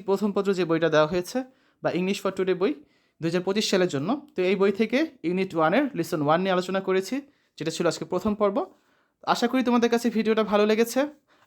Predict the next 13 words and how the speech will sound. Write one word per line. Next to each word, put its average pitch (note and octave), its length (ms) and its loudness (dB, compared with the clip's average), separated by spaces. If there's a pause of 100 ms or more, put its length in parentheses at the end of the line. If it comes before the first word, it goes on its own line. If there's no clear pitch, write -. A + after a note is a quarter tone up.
(140)
আগামী A#3 340 4
পর্বে B3+ 300 4
আমরা G#3 200 0
হচ্ছে G#3+ 280 -6
লেসন E3+ 360 -6
টু G#3 100 -8 (300)
আউটসাইড F3 340 0 (100)
স্কুল E3+ 220 -6
নিয়ে D3+ 120 0
আলোচনা D#3+ 320 -4
করব। D3+ 140 -6 (680)
তো E3+ 60 0 (320)
পরবর্তী A3+ 340 0